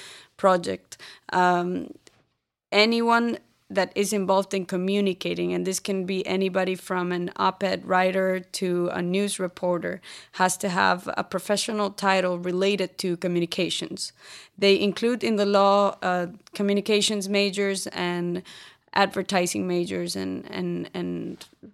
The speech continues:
nothing else. So if you're an economist and you want to write op-eds, you wouldn't be allowed under this law to do so.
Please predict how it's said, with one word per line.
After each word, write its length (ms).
nothing 480
else. 200
So 160
if 140
you're 180
an 160
economist 720
and 160
you 120
want 260
to 100
write 320
op-eds, 720
you 100
wouldn't 320
be 120
allowed 400
under 320
this 320
law 220
to 140
do 240
so. 380